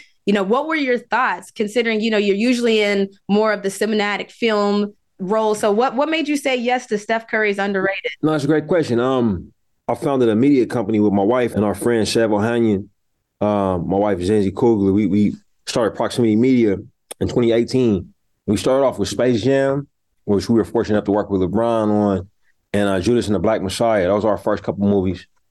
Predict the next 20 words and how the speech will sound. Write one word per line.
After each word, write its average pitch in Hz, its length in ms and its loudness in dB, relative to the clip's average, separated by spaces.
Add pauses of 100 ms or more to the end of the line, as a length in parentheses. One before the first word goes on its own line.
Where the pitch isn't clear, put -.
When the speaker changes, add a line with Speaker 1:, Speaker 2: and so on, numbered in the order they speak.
(260)
Speaker 2:
Um, 98 460 0
and - 40 -2
in 101 140 2
the 101 80 2
years 107 240 2
following, 117 460 0
we 107 100 2
decided 101 380 0
to, 95 220 -2
to - 160 -2
expand 110 360 0
out 110 120 0
in 95 80 -2
the 92 80 -2
nonfiction 98 760 -2 (160)
podcasts 101 880 -2
and, 95 240 -4
and, 92 260 -2
and 87 160 -2
television. 104 640 0